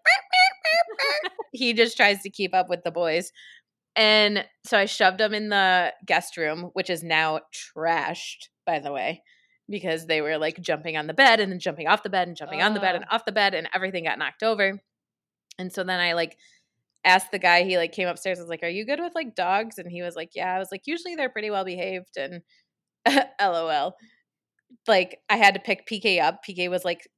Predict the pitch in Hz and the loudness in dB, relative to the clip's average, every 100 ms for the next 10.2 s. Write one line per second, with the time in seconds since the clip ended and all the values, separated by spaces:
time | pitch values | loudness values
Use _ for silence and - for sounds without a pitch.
0 | _ 190 175 165 170 170 95 113 156 _ | _ -6 2 2 2 -4 -8 -10 -18 _
1 | _ - 381 440 403 370 403 349 370 - | _ -4 -4 -2 -6 -10 -10 -12 -14 -18
2 | _ _ _ _ - 214 185 175 175 170 | _ _ _ _ -6 -4 -2 -2 -4 -4
3 | 156 156 143 143 147 143 - 165 165 160 | -6 -4 -4 -6 -8 -8 -8 -8 -8 -8
4 | 185 175 170 170 160 165 - 185 170 - | -8 -6 -4 -2 -2 -2 -8 -8 -8 -6
5 | - 170 165 - - _ _ - 175 180 | -2 2 2 -2 -8 _ _ 0 0 0
6 | - 180 175 180 180 170 170 160 160 160 | -2 -2 -2 -6 0 0 0 -6 -6 -2
7 | 147 165 165 156 156 - 147 156 147 - | 0 0 -4 -4 -4 -6 -6 -6 -8 -10
8 | 156 160 175 180 165 156 170 165 160 165 | -14 -8 -6 -6 -10 -12 -8 -8 -8 -10
9 | 160 151 156 151 160 170 180 170 156 147 | -12 -12 -12 -12 -8 -2 -2 -2 -4 -4
10 | 151 | -4